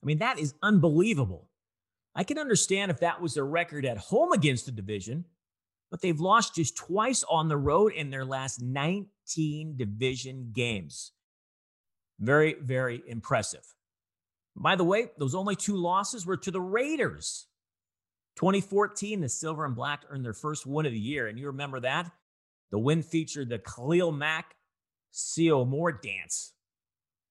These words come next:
Three years later, on an untimed down, it was Derek Carr's touchdown pass to Michael Crabtree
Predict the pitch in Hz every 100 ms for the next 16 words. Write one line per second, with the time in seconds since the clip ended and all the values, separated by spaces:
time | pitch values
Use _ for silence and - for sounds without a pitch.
0 | _ 175 208 208 160 185 208 254 - _
1 | _ _ _ 120 117 117 113 190 202 170
2 | 180 170 143 147 175 226 - _ _ _
3 | _ _ - 82 85 - 113 113 - 120
4 | 98 - - 165 - 131 113 - 123 120
5 | - 107 135 135 113 - 165 170 165 131
6 | 110 87